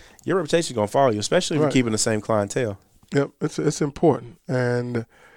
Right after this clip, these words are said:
Speaker 2: I just wanna talk to that student out there who is thinking,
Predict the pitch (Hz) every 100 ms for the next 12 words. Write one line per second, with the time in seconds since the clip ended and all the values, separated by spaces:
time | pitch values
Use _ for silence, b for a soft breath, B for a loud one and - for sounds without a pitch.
0 | b b b b 180 214 - 127 110 -
1 | 147 131 - 143 131 127 120 - - 139
2 | 135 127 127 131 127 123 120 - - -
3 | 131 120 - 139 131 123 127 123